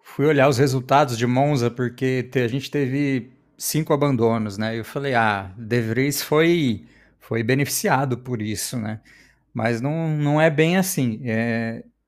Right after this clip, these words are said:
Além de, do De Vries ser campeão da Fórmula dois, ele também foi campeão da Fórmula E nesse intervalo aí. E, de todos os carros que abandonaram, o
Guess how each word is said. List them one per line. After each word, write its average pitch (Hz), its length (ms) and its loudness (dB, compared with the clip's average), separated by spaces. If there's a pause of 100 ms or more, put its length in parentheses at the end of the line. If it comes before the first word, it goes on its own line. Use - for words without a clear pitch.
(540)
Além 190 300 8
de, 196 400 4
do 139 220 4
De 170 140 8
Vries 143 280 4
ser 190 200 2
campeão 190 440 4
da 123 100 6
Fórmula 110 360 0
dois, 151 220 0
ele 160 140 -2
também 160 240 0
foi 185 180 -2
campeão 180 340 0
da 180 80 4
Fórmula 175 520 0
E 151 180 0
nesse 165 300 -6
intervalo 160 480 0
aí. 104 260 -2 (1500)
E, 208 460 4 (340)
de 147 260 0
todos 254 300 4
os 254 180 2
carros 180 300 4
que 165 100 0
abandonaram, 143 840 2
o 208 100 4